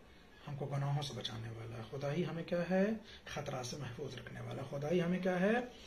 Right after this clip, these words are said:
अफाफ और कफाफ के लिबास से मुज़य्यन करने वाला है। खुदा ही हमारे ऐबों की पर्दापोशी करने वाला है। खुदा ही हमारे क्या? गुनाहों को छुपाने वाला है। दुआ करें कि अल्लाह जो है वो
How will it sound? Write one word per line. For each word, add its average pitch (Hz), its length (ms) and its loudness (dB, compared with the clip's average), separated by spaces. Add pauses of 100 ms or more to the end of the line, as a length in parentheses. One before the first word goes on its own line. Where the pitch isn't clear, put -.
(1120)
अफाफ 214 340 12
और 190 140 12
कफाफ 196 500 10
के 254 320 12
लिबास 180 400 8
से 214 80 6
मुज़य्यन 143 480 4
करने 135 300 2
वाला 117 280 2
है। 117 180 -2
खुदा 147 200 2
ही 175 120 6
हमारे 139 320 2
ऐबों 139 300 0
की 143 80 0
पर्दापोशी 127 580 -2
करने 123 280 -6
वाला 120 240 -4
है। 117 100 -8
खुदा 143 180 -2
ही 156 140 2
हमारे 147 340 0
क्या? 156 200 0
गुनाहों 135 380 -4
को 196 340 2
छुपाने 117 420 -4
वाला 113 260 -8
है। 123 100 -6
दुआ 131 200 -2
करें 147 260 -4
कि 139 60 -4
अल्लाह 170 300 4
जो 202 140 6
है 214 80 6
वो 254 220 8